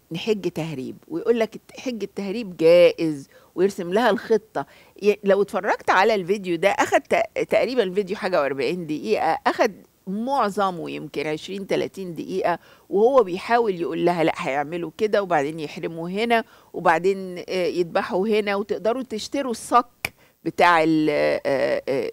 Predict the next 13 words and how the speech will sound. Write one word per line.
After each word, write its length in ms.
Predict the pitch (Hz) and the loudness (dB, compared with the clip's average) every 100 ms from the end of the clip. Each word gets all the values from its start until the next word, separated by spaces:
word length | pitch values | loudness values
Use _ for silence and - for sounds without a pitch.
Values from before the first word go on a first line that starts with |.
| - | -6
الذبيحة، 580 | 147 151 160 208 160 131 | -4 -4 0 0 2 2
يعني 200 | 120 139 | 0 0
بدل، 280 | 165 175 160 _ _ - | 0 0 -2 _ _ -8
آه، 340 | - 170 170 - | 2 4 4 -2
ما 120 | 175 | -6
تذبح 400 | 180 240 214 214 | 2 2 4 0
الذبيحة 500 | 202 170 175 220 - | -2 -4 -6 -4 -4
تشتري 420 | 311 220 - 262 240 | -4 -6 -6 -4 -4
الصك 460 | - 220 214 - | -4 -2 -2 -2
بقى 220 | 160 175 | -4 -4
بتاع 280 | 170 - 151 | -4 -2 -2
الذبيحة"، 680 | 127 117 110 208 233 - 190 | -4 -8 -12 -6 -6 -4 -2
وهكذا. 540 | 170 160 - 190 190 | -2 -4 -2 -2 0